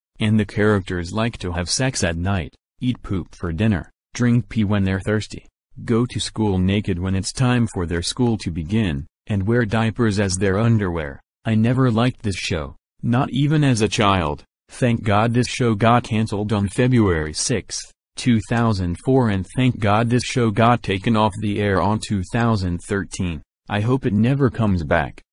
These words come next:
Do you know who likes this show? All characters from Caillou and all characters from Barney and Friends. They both want to join the cast, but they can't, because Caillou is from Teletoon and Barney is from P B S Kids,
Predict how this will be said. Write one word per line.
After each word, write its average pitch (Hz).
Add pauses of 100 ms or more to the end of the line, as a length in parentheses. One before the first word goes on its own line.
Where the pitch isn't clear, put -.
(460)
Do 101
you 95
know 95
who 92
likes 104
this 139
show? 73 (260)
All 110
characters 95
from 104
Caillou 92
and 98
all 107
characters 92
from 92
Barney 123
and 95
Friends. 82 (240)
They 95
both 95
want 107
to -
join 107
the 95
cast, 92 (240)
but 104
they 120
can't, 120 (280)
because 107
Caillou 90
is 80
from -
Teletoon 117
and 90
Barney 98
is 90
from 113
P 113
B 98
S 85
Kids, 85